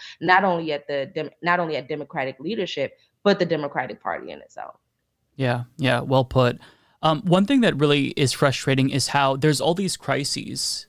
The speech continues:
Speaker 2: you know, in this country, and you've talked about these on numerous occasions. This is all you talk about, essentially, as a very substantive candidate. Um, but it seems like nothing can ever happen because of gridlock in Congress. Now, you can attribute that to Republicans, the parliamentarian, the filibuster, either way.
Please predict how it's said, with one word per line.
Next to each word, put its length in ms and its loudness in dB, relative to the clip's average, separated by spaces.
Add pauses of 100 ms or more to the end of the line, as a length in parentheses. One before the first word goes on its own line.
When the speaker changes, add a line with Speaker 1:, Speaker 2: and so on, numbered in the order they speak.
(120)
Speaker 2:
you 120 -2
know, 180 0
in 140 -2
this 140 0
country, 440 -4
and 240 -2 (100)
you've 360 0
talked 300 -2
about 180 -2
these 380 -6
on 280 4
numerous 440 6
occasions. 500 -6
This 140 -4
is 120 -4
all 140 2
you 140 -2
talk 260 0
about, 180 -4
essentially, 460 -2
as 120 0
a 40 0
very 260 2
substantive 600 -4
candidate. 400 -2 (520)
Um, 340 2
but 280 -2 (220)
it 100 -4
seems 140 2
like 120 2
nothing 340 2
can 180 -2
ever 460 -2
happen 500 -4
because 260 -2
of 140 2
gridlock 480 2
in 80 -2
Congress. 480 -4
Now, 80 0
you 120 2
can 120 0
attribute 420 0
that 220 0
to 160 -2
Republicans, 680 -2
the 100 -2
parliamentarian, 800 2
the 60 2
filibuster, 560 -2
either 200 -2
way. 200 -6